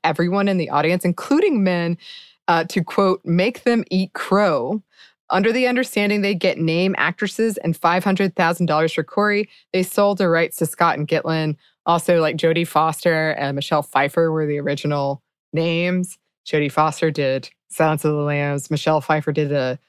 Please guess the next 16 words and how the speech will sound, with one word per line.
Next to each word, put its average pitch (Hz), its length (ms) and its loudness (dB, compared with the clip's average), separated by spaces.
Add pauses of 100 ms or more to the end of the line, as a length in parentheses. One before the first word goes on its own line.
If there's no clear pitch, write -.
(300)
independent 160 560 0
film, 143 360 0
and 143 100 -2
she 165 480 0
now 156 260 0
says 135 300 -2
she - 140 -6
cannot 147 420 -4
bear 147 180 0
to 139 120 0
watch - 260 -4
this - 180 -4
movie 117 520 -6 (260)
because 147 340 -2
of 147 200 -4
the 135 340 -2